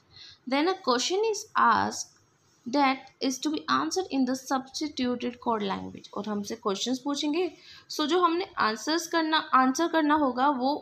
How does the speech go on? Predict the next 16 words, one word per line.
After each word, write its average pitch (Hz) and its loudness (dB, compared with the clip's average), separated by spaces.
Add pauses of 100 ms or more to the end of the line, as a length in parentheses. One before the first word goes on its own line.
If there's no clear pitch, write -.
उसी 320 0
सब्स्टिट्यूटेड, 247 -4
उसी 330 -2
कोडेड 254 0
लैंग्वेज 196 -2
में 190 -8
करना 185 -12
होगा। 180 -12 (580)
जैसे 202 -6
कि 277 -4
स्टूडेंट 226 -4
देखिए, 180 -6
एग्जांपल 220 -4
फर्स्ट 277 -2
देखिए - -8
आप 254 -8